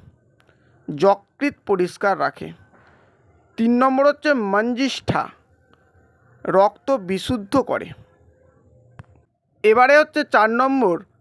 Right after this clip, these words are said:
ত্রিফলা, হজমে সাহায্য করে ও লিভার সুরক্ষিত রাখে। পাঁচ নম্বর হচ্ছে গিলয়, রোগ প্রতিরোধ ক্ষমতা বাড়ায়।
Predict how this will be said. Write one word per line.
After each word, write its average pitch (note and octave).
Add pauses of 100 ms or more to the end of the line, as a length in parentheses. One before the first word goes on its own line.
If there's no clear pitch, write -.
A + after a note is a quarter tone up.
(200)
ত্রিফলা, F3+ (500)
হজমে B3
সাহায্য F#3+
করে A#3 (240)
ও A3+ (280)
লিভার G#3+
সুরক্ষিত -
রাখে। D3 (720)
পাঁচ G#3
নম্বর C4+
হচ্ছে C#4+
গিলয়, G3 (1040)
রোগ A#3
প্রতিরোধ C#4
ক্ষমতা A3
বাড়ায়। D3